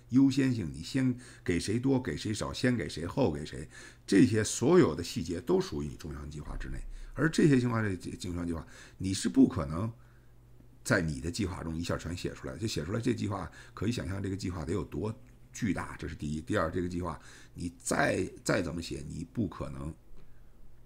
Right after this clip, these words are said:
按照这个写的完全执行，因为你在实际情况都会出现和你的计划有差-，差异的地方。OK，这是一个。再一个呢，在这个，在这个，这个什么呢？在这个计划中呢，你必须呢，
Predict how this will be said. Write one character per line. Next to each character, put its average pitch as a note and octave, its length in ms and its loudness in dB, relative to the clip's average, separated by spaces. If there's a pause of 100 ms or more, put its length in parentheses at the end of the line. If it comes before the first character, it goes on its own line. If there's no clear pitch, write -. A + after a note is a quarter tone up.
(200)
按 F2+ 160 0
照 D#2 80 0
这 D#2 120 -2
个 C2+ 60 -4
写 - 220 -4
的 C#2 80 -6
完 D2 180 -2
全 D#2+ 160 -4
执 D2 200 -6
行， D2 100 -6
因 E2+ 100 -2
为 F2 80 0
你 E2+ 220 -2
在 F2 140 0
实 F#2+ 200 -4
际 F#2+ 60 -6
情 F2+ 160 -6
况 E2+ 140 -4
都 G#2+ 120 -2
会 E2+ 160 -4
出 F2 160 -4
现 D#2+ 160 -2
和 D#2+ 100 -6
你 D#2 120 -6
的 D#2+ 80 -10
计 E2 120 -8
划 D2 120 -8
有 C2+ 160 -12
差-， - 180 -14
差 - 160 -8
异 E2 100 -4
的 C#2+ 80 -8
地 D2 140 -6
方。 B1+ 100 -12 (420)
OK， D#2+ 240 -6
这 F2+ 100 2
是 D2 80 -2
一 C#2+ 100 -4
个。 C#2+ 160 -6 (1600)
再 F3 200 10
一 A2 120 8
个 A2 100 6
呢， F2+ 180 0 (600)
在 D3 180 8
这 A#2+ 80 6
个， E2 400 2
在 A#2+ 160 4
这 G2 140 4
个， C2+ 600 -4
这 F#2+ 140 0
个 D#2+ 80 -2
什 D2 100 -6
么 E2 80 -4
呢？ E2 60 -4
在 A2+ 140 4
这 A#2 60 2
个 C3 60 4
计 D3 200 4
划 G#2 180 2
中 F2 160 -2
呢， D2+ 160 -4
你 F2 140 -2
必 B2 240 2
须 A#2 240 0
呢， F2 200 -2